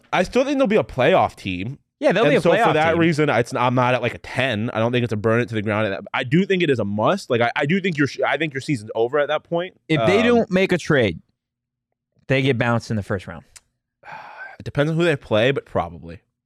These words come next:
Speaker 1: I, I would, I would probably. Right
Speaker 2: Well, let's
Speaker 1: now,
Speaker 2: go through it real quick.
Speaker 1: right now
Speaker 2: Let's
Speaker 1: they
Speaker 2: go
Speaker 1: play
Speaker 2: through
Speaker 1: the
Speaker 2: it.
Speaker 1: Clippers. I,
Speaker 2: A healthy
Speaker 1: if,
Speaker 2: Clippers
Speaker 1: if the,
Speaker 2: team.
Speaker 1: a healthy Clippers team. They, healthy Clippers team might beat anybody.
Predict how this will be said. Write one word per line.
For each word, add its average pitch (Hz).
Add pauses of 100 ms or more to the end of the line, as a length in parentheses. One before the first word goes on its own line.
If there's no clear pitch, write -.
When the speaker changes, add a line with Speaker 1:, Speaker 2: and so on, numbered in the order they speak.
(220)
Speaker 1:
I, 104
I 98
would, 95
I 98
would 92
probably. 87
Right 113
Speaker 2:
Well, 233
let's 143
Speaker 1:
now, 139
Speaker 2:
go -
through 277
it 196
real 160
quick. -
Speaker 1:
right 170
now 185
Speaker 2:
Let's 190
Speaker 1:
they 190
Speaker 2:
go 196
Speaker 1:
play 190
Speaker 2:
through -
Speaker 1:
the 175
Speaker 2:
it. -
Speaker 1:
Clippers. - (400)
I, 95 (340)
Speaker 2:
A 135
healthy 202
Speaker 1:
if, 214
Speaker 2:
Clippers 202
Speaker 1:
if 113
the, 135
Speaker 2:
team. 101
Speaker 1:
a 120
healthy 233
Clippers 170
team. 127 (680)
They, 101 (760)
healthy 139
Clippers 104
team 82
might 78
beat -
anybody. -